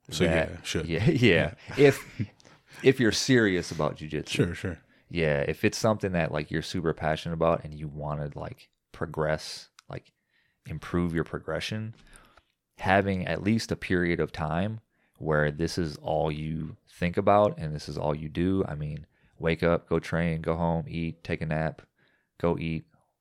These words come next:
Speaker 2: go train, go home, take a shower, sleep, you know, that, that kind of level of training, like, it can only, it can only help the growth of your jiu-jitsu. And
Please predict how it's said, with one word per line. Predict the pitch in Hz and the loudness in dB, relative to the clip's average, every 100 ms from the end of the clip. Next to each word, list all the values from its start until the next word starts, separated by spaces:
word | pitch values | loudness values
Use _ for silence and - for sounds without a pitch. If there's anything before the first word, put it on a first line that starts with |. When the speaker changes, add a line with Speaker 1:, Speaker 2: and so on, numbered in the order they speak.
| _ - | _ -4
Speaker 2:
go | 85 | -2
train, | 80 85 80 80 78 - _ _ | 0 0 2 0 -4 -12 _ _
go | - | -6
home, | 82 82 78 | -2 -2 -2
take | 82 | -4
a | 78 | -2
shower, | 80 78 78 78 76 _ | 0 2 2 0 -4 _
sleep, | - 87 82 80 - | -16 -6 -4 -4 -8
you | - | -10
know, | 80 78 | -6 0
that, | 80 - _ _ - _ - | 0 0 _ _ -20 _ -10
that | 85 82 80 | 0 2 0
kind | - 87 82 | 0 0 0
of | 76 71 _ _ | 0 -4 _ _
level | - 76 76 76 80 78 | -12 -6 -4 -2 -2 -2
of | 73 | -4
training, | - 76 90 120 123 _ _ _ _ _ _ _ _ _ | -8 -6 -6 -8 -12 _ _ _ _ _ _ _ _ _
like, | 78 76 | -10 -8
it | - | -8
can | - 80 | -4 -2
only, | 80 73 71 - _ | -2 -4 -6 -12 _
it | 82 | -4
can | 101 | 0
only | 107 95 73 | 2 2 0
help | 78 78 - _ _ - | 0 0 -2 _ _ -10
the | 80 | -2
growth | 76 71 - | 0 0 -4
of | 73 | -6
your | 71 | -6
jiu-jitsu. | 71 71 76 - 73 76 _ - | -8 -6 -6 -6 -10 -12 _ -14
And | - - | -14 -12